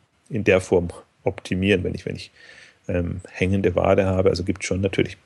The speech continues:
bestimmte Möglichkeiten, aber es ist nicht so leicht, dass ich da immer mein,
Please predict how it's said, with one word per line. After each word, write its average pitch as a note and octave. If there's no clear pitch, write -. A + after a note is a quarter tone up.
bestimmte A#2
Möglichkeiten, G2+
aber F#2+
es F2
ist -
nicht G2+
so G2+
leicht, F#2
dass F#2+
ich F#2
da F#2+
immer F#2+
mein, F#2